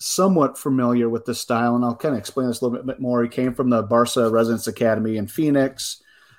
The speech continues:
Uh, he was there for several years and then obviously went into the Galaxy program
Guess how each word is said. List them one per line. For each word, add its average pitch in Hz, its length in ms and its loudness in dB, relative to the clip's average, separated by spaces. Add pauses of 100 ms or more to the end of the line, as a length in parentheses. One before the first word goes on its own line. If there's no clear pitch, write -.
(140)
Uh, 113 200 2
he 117 160 4
was 110 160 0
there 113 240 6
for 110 260 -2
several 107 480 2
years 113 420 4
and 107 120 -2
then 107 100 -2
obviously 104 380 -2
went 104 180 -2
into 98 220 -4
the 98 160 -2
Galaxy 107 560 0
program 104 720 0